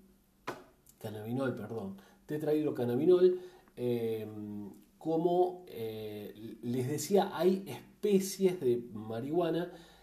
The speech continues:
que tienen una concentración muy alta. Esta es la sustancia psicotrópica que actúa a nivel, eh, sistema nervioso central y altera el funcionamiento del cerebro. Cuanto más rica la planta en tetrahidrocannabinol,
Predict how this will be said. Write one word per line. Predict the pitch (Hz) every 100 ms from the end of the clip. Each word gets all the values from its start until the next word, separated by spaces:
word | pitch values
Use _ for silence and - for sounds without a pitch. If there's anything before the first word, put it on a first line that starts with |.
| _ -
que | 156
tienen | 151 175 180 185 185
una | 156 156
concentración | 151 127 135 123 131
muy | 123 107
alta. | 92 - -
Esta | 202 190
es | 196
la | 180
sustancia | - - 135 123
psicotrópica | 123 160 214 240 226 196 202 196 - -
que | 143
actúa | 123 151 135
a |
nivel, | 135 139 135 -
eh, | 117 110
sistema | - 120 127 123
nervioso | 120 123 127
central | 175 190 190 190 175
y | 147
altera | 147 - - 214 202
el | 190
funcionamiento | 180 135 131 127 131 123
del | 113
cerebro. | 113 98 95 98
Cuanto | 110 104 107
más | 160 165
rica | 170 202 - 202
la | 202
planta | 139 143 123 104
en | 98
tetrahidrocannabinol, | 120 120 117 120 120 110 120 147 196 196 196